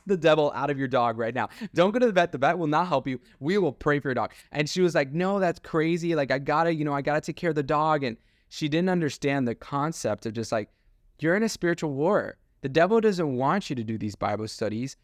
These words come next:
The devil doesn't want you to pray with individuals. The devil doesn't want, she was going through a really, like, she had a lot of anxiety. She had a lot of depression during this time. And, um, she wasn't understanding that this was gonna be the thing that she needed to get healed.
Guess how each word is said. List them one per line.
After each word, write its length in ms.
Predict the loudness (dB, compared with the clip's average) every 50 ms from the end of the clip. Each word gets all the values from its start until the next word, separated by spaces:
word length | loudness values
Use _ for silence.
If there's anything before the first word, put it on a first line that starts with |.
| _ _
The 60 | -4
devil 260 | 2 4 4 4 4 2
doesn't 300 | 2 0 0 0 0 2
want 280 | 0 0 0 -2 -2
you 60 | -4
to 60 | -6 -6
pray 280 | -4 -2 0 0 0
with 160 | 0 -2 -2
individuals. 480 | -4 -4 -4 -4 -4 -4 -4 -4 -6 -6
The 60 | -2
devil 180 | 0 2 2 2
doesn't 200 | 0 -2 -2 0
want, 160 | -2 -2 -2
she 120 | -4 -4
was 120 | -4 -4 -2
going 220 | -2 -2 -2 -2
through 140 | -4 -4 -4
a 60 | -4
really, 240 | -4 -2 -2 -2 -2
like, 180 | -4 -4 -6 -10
she 140 | -8 -4
had 120 | -4 -2 -2
a 40 | 0
lot 180 | 0 0 0
of 80 | 0 0
anxiety. 580 | -2 0 0 0 0 0 -2 -2 -4 -6 -6 -10 -18 _ _
She 100 | _ -2
had 80 | 0 0
a 40 | 0
lot 220 | 2 2 2 2
of 80 | 2 0
depression 480 | -2 -2 0 0 0 0 0 -2 -2
during 220 | 0 0 0 0 -2
this 160 | -2 -4 -6
time. 380 | -4 -2 -2 0 -2 -4 -6 -10 _ _ _ _ -20 _ _ _ _ _ _ _ _ _ _ _
And, 360 | -8 -4 -4 -2 -2 -2 -4 -2
um, 300 | 0 0 0 0 -2 -8 -14 _ _ _ _
she 140 | -6 -4 -2
wasn't 260 | 0 0 0 0 0
understanding 420 | 0 -2 -4 -4 -2 -2 0 0 0
that 140 | -2 -2 -4 -8 -14 -4
this 320 | 0 2 2 2 0 -2 -4
was 140 | -6 -6 -2
gonna 220 | -2 -2 -2 0
be 140 | 0 0 -2
the 80 | -2 -2
thing 160 | 0 0 0
that 100 | 0 -2
she 160 | -2 -2 0
needed 200 | 0 2 0 0 -2
to 80 | -4
get 140 | -4 -4 -4
healed. 600 | -6 -6 -4 -2 -2 -2 -2 -4 -8 -12 -16 -20